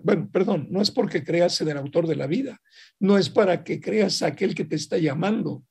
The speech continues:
No, no, no, no, no. Es tu determinación y tu definición lo que te va a llevar a formar parte de ese corral. "No, pero yo tengo cosas más importantes en la vida". Ah, bueno, sigue tus cosas importantes.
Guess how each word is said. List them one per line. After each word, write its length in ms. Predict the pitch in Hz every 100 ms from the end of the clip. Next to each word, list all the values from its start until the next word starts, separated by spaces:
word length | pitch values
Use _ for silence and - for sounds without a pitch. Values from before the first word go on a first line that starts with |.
| -
No, 180 | 190
no, 120 | 202 190
no, 140 | 175
no, 140 | 190
no. 300 | 147 175 170 -
Es 240 | 185 -
tu 120 | 233
determinación 920 | 202 165 165 151 151 139 202 214 214 -
y 100 | -
tu 120 | 175
definición 920 | 165 160 160 147 - 214 202 160 - - _ _ -
lo 120 | 135
que 100 | 131
te 120 | 147
va 120 | 165
a 20 |
llevar 260 | 160 151 160
a 60 | 151
formar 420 | 147 147 147 143
parte 280 | 202 202 156
de 60 |
ese 160 | - -
corral. 420 | - - - - _ _ _ _ _ - -
"No, 180 | 233 156
pero 140 | 160
yo 120 | 180
tengo 240 | 226 208 208
cosas 260 | 220 190
más 180 | 185 185
importantes 640 | 202 170 160 175 - 180
en 80 | 170
la 100 | 147
vida". 340 | 240 330 - - _ _
Ah, 80 | 165
bueno, 460 | 156 160 190 466 -
sigue 320 | - 185 180
tus 200 | - 156
cosas 340 | - 160 156 -
importantes. 760 | 139 131 135 - - - -